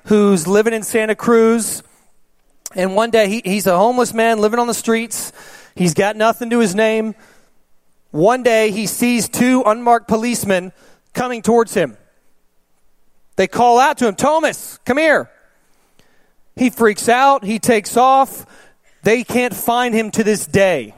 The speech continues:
What Thomas didn't know was those two policemen were actually trying to locate him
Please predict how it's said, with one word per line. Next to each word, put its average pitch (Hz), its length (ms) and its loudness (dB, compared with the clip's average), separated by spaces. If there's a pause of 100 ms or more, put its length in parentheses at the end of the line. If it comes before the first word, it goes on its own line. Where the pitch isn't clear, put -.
(2000)
What 226 220 2
Thomas 277 340 0
didn't 254 260 0
know 262 280 4
was 220 160 2
those 254 240 2
two 277 180 2
policemen 233 600 -2
were 214 180 0
actually 269 540 -2
trying 262 380 -2
to 240 60 4
locate 233 520 2
him 185 260 0